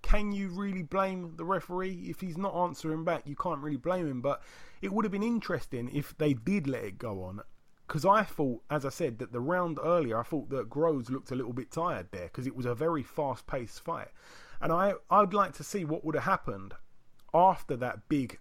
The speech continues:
combination, that big flurry. I think he was, he was throwing shots for something like fifty seconds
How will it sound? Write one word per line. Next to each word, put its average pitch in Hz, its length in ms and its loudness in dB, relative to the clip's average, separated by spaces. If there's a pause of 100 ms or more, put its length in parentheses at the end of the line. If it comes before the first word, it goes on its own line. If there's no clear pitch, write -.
combination, 120 760 -4
that 107 200 -8
big 123 200 -4
flurry. 127 380 -2
I 104 60 -4
think 185 200 -6
he 180 120 -6
was, 143 340 -4
he 160 100 -4
was 151 140 -6
throwing 190 320 -6
shots - 320 -8
for 123 120 -10
something 147 360 -6
like 131 240 -6
fifty - 500 -10
seconds - 760 -10